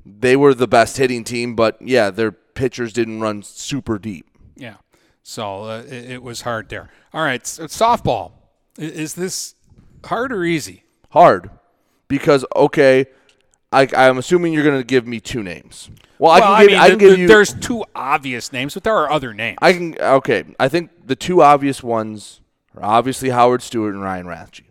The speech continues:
Speaker 1: Both were in the state finals. Howard won his. Um, at least an honorable mention, we mentioned all year, Courtney Laboon took a team that I don't know how many of those girls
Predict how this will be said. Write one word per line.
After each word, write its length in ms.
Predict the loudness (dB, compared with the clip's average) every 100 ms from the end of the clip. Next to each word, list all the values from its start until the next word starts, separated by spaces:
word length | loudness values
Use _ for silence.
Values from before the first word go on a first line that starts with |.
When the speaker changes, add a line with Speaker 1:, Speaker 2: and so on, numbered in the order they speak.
| _ _ _ _ _ _
Speaker 1:
Both 260 | 2 2 2
were 100 | -4
in 80 | -4
the 60 |
state 280 | -4 -4 -4
finals. 340 | -2 -2 -4 -4
Howard 360 | -2 -2 -4
won 220 | -8 -10
his. 360 | -12 -20 -20 _ _ _ _ _ _ _ _ 0
Um, 420 | 2 2 0 -6 -4
at 100 | -2
least 220 | -2 -2
an 100 | 0
honorable 380 | 2 2 -2 -2
mention, 300 | -2 -6 -8
we 80 | -6
mentioned 340 | -6 -6 -4
all 140 | -4
year, 120 | -2 -6
Courtney 360 | -4 -4 -4
Laboon 560 | -4 -4 -2 -4 -6 -8
took 180 | -10 -8
a 120 | -10
team 440 | -10 -10 -10 -12 _ _ _
that 340 | 0 0 -2 -4
I 120 | 0
don't 140 | 0 2
know 140 | 0
how 180 | 2 0
many 140 | 0
of 80 | -2
those 160 | -2 -2
girls 280 | -2 -2